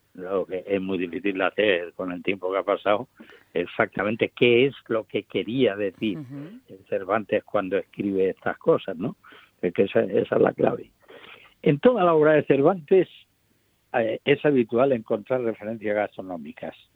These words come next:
Speaker 1: No solo los platos de cocina española, sino también de otros. Por ejemplo, se supone que él, como estuvo con los trinitarios en Argel, pues introduce también las recetas del cuscús.
Speaker 2: Mm.
Speaker 1: Y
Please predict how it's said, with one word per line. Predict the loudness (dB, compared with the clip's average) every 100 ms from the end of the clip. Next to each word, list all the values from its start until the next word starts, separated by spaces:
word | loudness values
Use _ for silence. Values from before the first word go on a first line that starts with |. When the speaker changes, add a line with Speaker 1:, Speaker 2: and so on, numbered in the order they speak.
| _ _ _ _ -4
Speaker 1:
No | 0 0 2
solo | 2 2 0
los | -4 -6
platos | -4 -4 -2 -6
de | -6
cocina | -8 -8 -8 -8 -6 -4
española, | -4 -2 2 2 2 -2 -8 _ _ _ _ _ -8
sino | -2 0
también | 0 0 0 2
de | 2
otros. | 2 0
Por | -2
ejemplo, | -4 -2 0 0 -4 _ _ _ _ _ -14 -12 -12 -16 -14
se | -12
supone | -12 -2 0 2 2
que | 0
él, | 2
como | 0 -2
estuvo | 0 2 4
con | 6
los | 4 2
trinitarios | -4 -6 -4 0 0 2 0
en | -2
Argel, | -6 -4 -6 -6 -8 _ _ _ _ -4
pues | -4 -4 -8
introduce | -6 -4 0 2 4 4 2
también | 2 0 -2 -6 -6
las | -4 -4
recetas | -4 -6 -4 -4 -4
del | -6
cuscús. | -10 -6 2 4 4 0 _ _ _
Speaker 2:
Mm. | -20 -18 -18
Speaker 1:
Y | -12 -10 -8 -10 -10 -12 -16